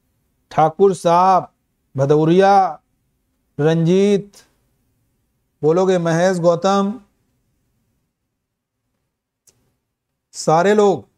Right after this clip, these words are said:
देखो भाई ये सारगेसो समुद्र जो है ये आपका अटलांटिक महासागर में,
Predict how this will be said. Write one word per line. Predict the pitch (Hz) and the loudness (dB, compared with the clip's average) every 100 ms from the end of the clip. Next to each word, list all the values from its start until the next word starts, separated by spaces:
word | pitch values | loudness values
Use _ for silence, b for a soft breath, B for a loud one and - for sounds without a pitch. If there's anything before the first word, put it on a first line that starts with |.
| _ _ _ _ - | _ _ _ _ -4
देखो | 156 170 202 | -2 0 0
भाई | 202 151 _ _ _ _ _ _ _ _ | 0 -6 _ _ _ _ _ _ _ _
ये | 185 202 | -2 -2
सारगेसो | - 180 185 185 185 220 | 0 -2 -2 -4 -2 -2
समुद्र | 220 202 202 196 | -2 -2 0 0
जो | 190 | 0
है | 185 196 | 0 0
ये | 202 | 2
आपका | 190 180 - 196 | 0 -2 0 0
अटलांटिक | 190 180 180 175 220 | 0 -6 -6 -4 -4
महासागर | 190 190 190 190 196 | 0 -2 0 -2 -2
में, | 170 | -6